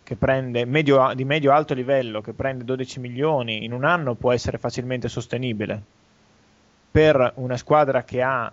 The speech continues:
magari settanta, ottanta milioni di budget complessivo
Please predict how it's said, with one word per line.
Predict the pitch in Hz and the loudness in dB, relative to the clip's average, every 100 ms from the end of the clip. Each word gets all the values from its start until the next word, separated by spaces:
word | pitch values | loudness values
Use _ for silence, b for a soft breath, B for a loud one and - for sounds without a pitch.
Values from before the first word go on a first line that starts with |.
| - | -12
magari | 123 113 117 127 139 | -16 -10 -2 -2 -2
settanta, | - 131 139 131 123 - | -8 -6 -2 -2 -4 -6
ottanta | 113 - 131 127 | -6 -2 -2 -2
milioni | 120 120 131 120 | -6 -4 -4 -4
di | 113 | 0
budget | 131 127 120 | 0 2 -4
complessivo | - 123 143 160 131 117 120 139 | -6 -6 -6 -6 -6 0 0 0